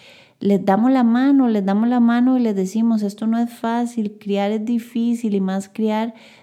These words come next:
desde este enfoque es difícil", porque lo que tratamos no es que nuestros hijos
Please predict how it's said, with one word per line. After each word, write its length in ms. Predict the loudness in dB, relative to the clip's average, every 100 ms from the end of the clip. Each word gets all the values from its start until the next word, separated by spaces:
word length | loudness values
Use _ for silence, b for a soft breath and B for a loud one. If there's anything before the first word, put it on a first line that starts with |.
| -6
desde 240 | -4 -2
este 160 | -2 0
enfoque 380 | 0 -2 -2 -2
es 40 |
difícil", 840 | -2 -4 -4 -4 -4 -6 -6 -6 b b b b
porque 300 | -6 -4 -4
lo 100 | -2
que 100 | -4
tratamos 560 | -6 -8 -2 0 2 4
no 140 | 4
es 160 | 2 -2
que 180 | -2
nuestros 600 | 2 0 -2 -4 -6 -2
hijos 400 | -2 0 -2 -6